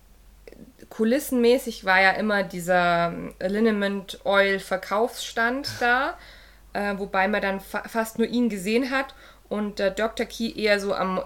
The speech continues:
Speaker 1: unten am Rand stand
Speaker 2: Mhm.
Speaker 1: und dann mit ihm interagiert hat. Das heißt, es war natürlich auch super schlau angeordnet. Die Zuschauer haben eher nur das angeschaut, was da im, in der Mitte oder im Inneren dieser Bühne passiert ist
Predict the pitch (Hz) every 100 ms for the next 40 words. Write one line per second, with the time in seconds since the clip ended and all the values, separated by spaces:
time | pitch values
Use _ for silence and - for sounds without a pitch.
0 | - 240 262 226 - 190 180 185 190 180
1 | - 175 175 170 165 - - - - 120
2 | 131 185 190 185 180 180 180 190 190 175
3 | 180 175 180 175 185 - - - - 202
4 | 226 233 - 220 220 269 269 269 - 233
5 | 226 269 - 254 247 - 226 226 - 294
6 | - 175 185 - 247 - - - - 202
7 | - 311 - 240 214 226 220 220 220 220
8 | 220 214 - - 226 233 233 233 233 214
9 | 196 190 202 190 190 180 - - - -
10 | - 101 95 175 202 294 294 196 180 175
11 | 247 269 226 220 202 185 262 370 339 -
12 | 190 - 196 185 233 277